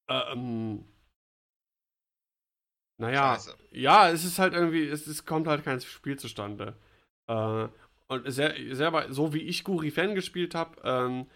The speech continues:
Speaker 1: das mag auch, weiß ich nicht, was heißt grenzwertig, aber ich ho-, hock nicht die ganze Zeit in der Hecke. Ich bewege mich auch, ich flieg immer viel weg und beweg mich und es gibt auch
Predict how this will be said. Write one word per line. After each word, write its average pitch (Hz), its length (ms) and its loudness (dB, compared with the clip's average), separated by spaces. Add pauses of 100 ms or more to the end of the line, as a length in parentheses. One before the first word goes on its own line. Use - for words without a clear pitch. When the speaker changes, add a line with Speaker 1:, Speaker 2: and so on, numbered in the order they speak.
(280)
Speaker 1:
das - 360 -10
mag 123 280 -4
auch, - 340 -8 (580)
weiß 117 180 -10
ich 127 60 -8
nicht, 113 200 -10
was 110 160 -12
heißt 110 240 -10
grenzwertig, 113 560 -6
aber 117 240 0
ich - 140 -10
ho-, - 80 -16 (180)
hock - 320 -12
nicht 127 340 -10 (300)
die 113 40 -8
ganze 117 180 -4
Zeit 113 100 -6
in 110 60 -6
der 110 80 -4
Hecke. 123 200 -8
Ich - 140 -12
bewege 139 320 -2
mich 131 180 -8
auch, 160 260 0 (220)
ich 147 160 -4
flieg 165 280 -6
immer 143 240 2
viel 147 480 -2
weg 139 280 -2
und 131 220 -4
beweg 135 340 -2
mich 135 200 -6
und 127 100 -4
es 120 120 -6
gibt - 160 -10
auch 139 180 -2